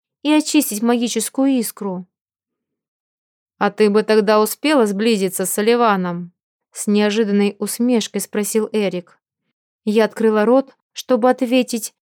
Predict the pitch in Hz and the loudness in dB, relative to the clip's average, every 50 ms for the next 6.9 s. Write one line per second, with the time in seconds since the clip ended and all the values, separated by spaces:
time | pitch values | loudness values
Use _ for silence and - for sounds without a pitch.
0 | _ - 240 254 254 254 - 269 269 - 269 247 262 254 262 269 269 262 254 233 | _ -2 0 0 0 2 0 0 2 0 0 2 2 2 2 2 2 4 4 2
1 | 220 208 202 202 202 208 208 214 202 208 220 208 214 220 220 214 208 226 214 - | 2 2 2 0 0 0 0 0 0 0 0 0 2 0 0 0 0 -2 -2 -4
2 | - 226 220 208 185 175 - _ _ _ _ _ _ _ _ _ _ _ _ _ | -6 -6 -4 -4 -4 -6 -8 _ _ _ _ _ _ _ _ _ _ _ _ _
3 | _ _ _ _ _ _ - 190 190 214 214 - 202 185 175 - 185 175 165 165 | _ _ _ _ _ _ -2 0 0 0 0 -2 -2 -4 -4 -6 -8 -8 -8 -10
4 | 185 190 - _ _ _ _ _ _ - 214 220 220 220 202 196 185 202 220 247 | -12 -16 -18 _ _ _ _ _ _ -4 0 2 2 2 2 0 0 0 0 2
5 | 247 233 240 220 208 208 190 196 208 202 - 214 202 - 214 208 202 196 - 214 | 2 2 2 2 2 0 0 -2 -2 0 0 -2 -2 0 0 0 0 0 -2 -2
6 | 196 208 190 214 214 208 202 208 208 202 196 - - - 196 190 185 185 | -2 -2 0 0 0 2 2 0 0 0 -2 -4 -6 -6 -4 -6 -6 -8